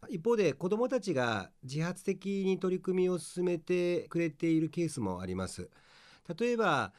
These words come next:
鶴見小学校では、まあ、すぐそばに鶴見川が流れています。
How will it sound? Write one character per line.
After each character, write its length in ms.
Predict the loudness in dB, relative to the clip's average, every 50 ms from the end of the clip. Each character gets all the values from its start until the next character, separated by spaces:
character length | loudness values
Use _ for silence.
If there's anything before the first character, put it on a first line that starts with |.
| _ _ -6
鶴 240 | -2 0 2 2 2
見 100 | 2 2
小 220 | 2 2 2 2
学 160 | 2 0 -2 -4 _
校 300 | 0 2 2 2 2 0
で 120 | 0 2 4
は、 340 | 4 4 2 2 0 -4 -8 -8
ま 100 | -6 -6
あ、 40 | -4
す 140 | -4 -2 -2
ぐ 80 | -2
そ 140 | 0 0 0
ば 100 | 2 2
に 260 | 0 0 0 -2 -6 -10
鶴 260 | -12 -8 -2 0 0 2
見 140 | 2 2
川 240 | 2 0 0 0 0
が 300 | -2 -4 -6 -6 -8 -10 -8
流 160 | -6 -4 -2 0 0
れ 120 | 0 -2
て 140 | -2 -4 -6
い 100 | -6 -4
ま 120 | -6 -8
す。 220 | -8 -10 -10 -12